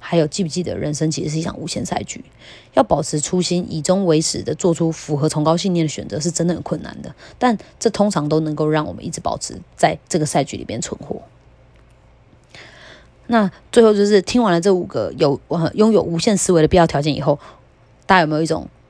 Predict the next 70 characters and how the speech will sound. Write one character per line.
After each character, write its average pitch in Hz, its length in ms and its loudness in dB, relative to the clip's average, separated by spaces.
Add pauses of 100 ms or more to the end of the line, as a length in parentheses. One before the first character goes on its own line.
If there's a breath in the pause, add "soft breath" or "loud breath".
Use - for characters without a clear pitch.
就 - 120 0
是 185 40 4
觉 165 140 0
得， 160 60 4
诶， 233 120 6
好 - 160 -4
像 180 100 0
知 202 80 0
道 202 100 6
该 208 100 2
怎 170 80 -2
么 151 60 -4
做 160 200 0
了， - 100 -12
但 208 140 0
又 214 60 2
觉 165 60 -2
得 147 60 0
好 131 60 -8
像 160 180 0
有 151 120 0
点 165 100 0
遥 143 160 0
远 170 140 0
的 117 80 -10
感 - 180 -10
觉？ - 180 -14 (200 soft breath)
这 - 100 0
是 240 80 4
很 - 80 -2
正 160 160 -2
常 - 180 -12
的， - 80 -16 (260 loud breath)
因 277 100 4
为 240 60 6
我 180 80 8
有 151 60 4
这 - 40 -4
种 151 160 0
感 - 180 -6
觉。 - 240 -12
毕 269 80 0
竟 254 200 2
理 156 120 -2
智 202 160 -2
上 196 180 0
知 165 80 -4
道 170 160 2
人 147 160 0
生 151 140 -2
是 160 100 -2
一 165 40 2
场 139 180 -4
无 151 80 0
限 160 160 0
赛 160 160 -2
局， - 160 -10
很 - 140 -10
简 - 180 -8
单， 92 240 -4 (380 loud breath)
可 - 120 0
是 190 140 2
在 214 160 6
人 165 180 2
生 170 160 0
艰 175 160 0
困 175 160 -2
的 151 60 -2
时 - 200 -4
刻， 160 220 -2